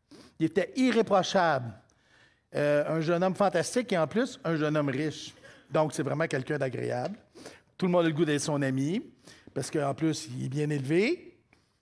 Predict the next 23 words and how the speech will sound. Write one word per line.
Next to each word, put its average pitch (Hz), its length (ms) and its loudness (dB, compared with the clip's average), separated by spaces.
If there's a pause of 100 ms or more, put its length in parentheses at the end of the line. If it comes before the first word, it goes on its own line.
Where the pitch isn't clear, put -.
(140)
Et 147 180 0
là, 190 140 6
ben, 139 140 0
il 131 60 -2
vient 147 200 -2
rencontrer 160 360 0
Jésus. 160 520 -2 (440)
Et 160 80 -6
là, 214 120 0
on 226 80 2
est 180 80 2
dans 165 180 4
Luc 175 140 0
dix-huit, 135 400 -4 (1400)
verset 151 320 0
vingt. 135 180 -2 (220)
Vingt, 151 340 -8
vingt, 175 220 -2
vingt 156 200 -2
et 139 100 -2
un. - 60 -8 (2500)
Bon, 180 340 2
euh, 131 520 0